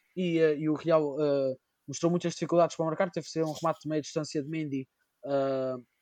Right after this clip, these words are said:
a furar o, o nulo no marcador. Eh, portanto, eh, como já disse, só Bayern, City e P S G é que penso que o Porto, eh, poderá ficar, eh, ficar, eh, por terra. De resto, eh, eu vejo hipóteses em todos os jogos.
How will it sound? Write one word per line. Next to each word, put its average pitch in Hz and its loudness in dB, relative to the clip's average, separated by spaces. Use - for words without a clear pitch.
a 143 0
furar 160 4
o, 151 2
o 151 2
nulo 160 8
no 151 0
marcador. 156 4
Eh, 175 10
portanto, 180 2
eh, 170 4
como 185 0
já 180 2
disse, 208 -2
só 202 6
Bayern, 190 4
City 175 -4
e 165 -4
P 175 0
S 160 2
G 165 0
é 165 2
que 160 -8
penso 160 -4
que 151 0
o 139 -4
Porto, 151 0
eh, 131 -6
poderá 147 2
ficar, 143 -4
eh, 139 -4
ficar, 143 -6
eh, 139 -6
por - -20
terra. 117 -8
De 127 -8
resto, 139 -4
eh, 147 -2
eu 147 0
vejo 151 -2
hipóteses 160 0
em 160 0
todos 151 -4
os 165 0
jogos. 139 -6